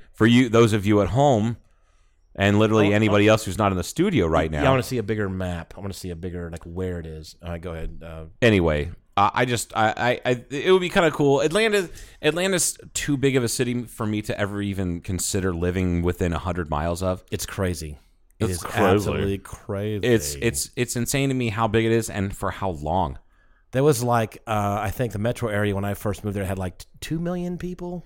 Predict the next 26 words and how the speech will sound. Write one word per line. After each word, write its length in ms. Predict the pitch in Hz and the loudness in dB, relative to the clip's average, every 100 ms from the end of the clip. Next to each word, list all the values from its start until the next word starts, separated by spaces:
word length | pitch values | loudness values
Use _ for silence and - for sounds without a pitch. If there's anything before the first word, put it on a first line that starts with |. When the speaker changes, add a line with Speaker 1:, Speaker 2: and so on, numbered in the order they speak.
| - | -14
Speaker 2:
somewhere 380 | - 143 131 | -10 -6 -4
close 240 | 117 127 120 | -4 -6 -6
to 80 | 120 | -4
that. 220 | 120 110 | -4 -4
Now 180 | 104 104 | -4 -6
it's 120 | - | -6
got, 260 | 104 95 - | -10 -10 -14
the 60 | - _ - | -20 _ -8
metro 180 | 104 104 | -6 -2
area's 160 | 101 92 | -4 -4
got, 80 | |
like, 180 | 92 85 | -8 -10
six 340 | - 117 123 104 | -8 -8 -8 -10
or 60 | |
seven. 560 | 87 113 131 151 160 139 | -10 -8 -8 -6 -8 -10
Speaker 1:
That's, 280 | - 82 - - - | -10 -8 -10 -12 -2
wow. 360 | 76 78 73 - _ _ _ _ _ - | 2 2 0 -10 _ _ _ _ _ -14
Speaker 2:
Or 80 | 101 | -10
something. 460 | 131 131 143 139 | -10 -10 -10 -12
Speaker 1:
It's 100 | 113 | -2
amazing. 560 | 107 104 107 95 90 87 - _ _ _ _ _ _ _ _ _ _ _ | 2 4 4 2 -2 -4 -12 _ _ _ _ _ _ _ _ _ _ _
I, 280 | 120 143 135 | 6 6 6
Speaker 2:
So 60 | 120 | 6
Speaker 1:
uh, 180 | 110 | 4
Speaker 2:
there's 340 | 104 151 147 139 | 2 -2 -4 -8
Atlanta. 760 | 127 107 101 98 98 98 101 | -10 -10 -10 -10 -10 -10 -12